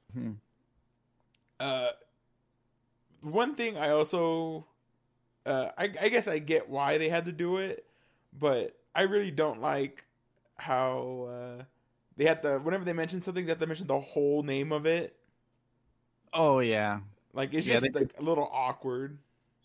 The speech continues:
Speaker 1: Yeah.
Speaker 2: Like,
Speaker 1: Fine.
Speaker 2: uh, the one I, I, like, made me laugh so hard was, like, the TurboGrafx sixteen, because they say
Speaker 1: Oh.
Speaker 2: it, like, <laughs> eight times in that,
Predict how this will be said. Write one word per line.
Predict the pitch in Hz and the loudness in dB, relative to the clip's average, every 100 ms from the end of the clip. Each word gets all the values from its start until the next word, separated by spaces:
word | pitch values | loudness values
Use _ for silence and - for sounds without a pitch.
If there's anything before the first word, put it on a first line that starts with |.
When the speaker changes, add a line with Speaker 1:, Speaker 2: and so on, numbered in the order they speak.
| _ _ _ _ _ _ | _ _ _ _ _ _
Speaker 1:
Yeah. | 113 110 98 92 101 - _ _ _ _ _ - | -4 -2 -2 -4 -10 -18 _ _ _ _ _ -8
Speaker 2:
Like, | 135 131 - - | -4 -4 -8 -4
Speaker 1:
Fine. | 117 110 | 0 2
Speaker 2:
uh, | 135 - - - | 0 -8 -20 -4
the | 147 | 2
one | 165 185 | 4 4
I, | 170 160 - | 4 2 0
I, | 147 151 | 2 4
like, | 151 147 139 139 - - | 4 -2 -6 -18 -20 -4
made | 151 151 | -4 -2
me | 147 | 0
laugh | 139 151 151 | 2 2 0
so | - 147 | -2 0
hard | 143 139 | 2 0
was, | 135 | -2
like, | 135 - _ _ _ - | -6 -8 _ _ _ -2
the | 139 | -2
TurboGrafx | - 156 147 143 139 143 143 135 | 2 2 4 4 4 4 0 -2
sixteen, | - 147 - 156 147 160 175 180 _ _ - | -6 -8 -6 -6 -6 -6 -10 -12 _ _ -10
because | 143 156 | -2 4
they | 175 | 4
say | 170 - | 4 8
Speaker 1:
Oh. | 196 | 10
Speaker 2:
it, | 196 - | 10 10
like, | 147 143 - _ | 6 6 2 _
<laughs> | - | 2
eight | 160 185 180 | 4 4 0
times | - 156 160 160 139 | -4 0 2 0 -4
in | 135 | -4
that, | 127 - | -4 -8